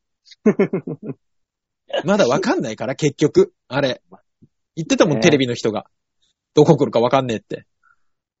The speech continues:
Speaker 1: ね。全然。
Speaker 2: そんな予報あるかね。
Speaker 1: あの、気象庁が予報したやつよりも、ヨーロッパが予報したやつよりも、
Speaker 2: うん。
Speaker 1: アメリカが予報したやつよりも、全然西に動いちゃったからね。全部外れてる。
Speaker 2: ああ、そうね。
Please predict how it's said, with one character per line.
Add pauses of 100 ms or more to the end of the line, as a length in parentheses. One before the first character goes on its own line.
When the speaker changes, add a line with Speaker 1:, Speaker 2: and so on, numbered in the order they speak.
(120)
Speaker 1:
ね。 (100)
全
然。
Speaker 2:
そ
ん
な
予
報
あ
る
か
ね。 (880)
Speaker 1:
あ
の、
気
象
庁
が
予
報
し
た
や
つ (200)
よ
り
も、 (480)
ヨ
ー
ロ
ッ
パ
が
予
報
し
た
や
つ
よ
り
も、
Speaker 2:
う
ん。
Speaker 1:
ア
メ
リ
カ
が
予
報
し
た
や
つ
よ
り
も、
全
然 (440)
西
に
動
い
ち
ゃ
っ
た
か
ら
ね。 (1000)
全
部
外
れ
て
る。
Speaker 2:
あ
あ、
そ
う
ね。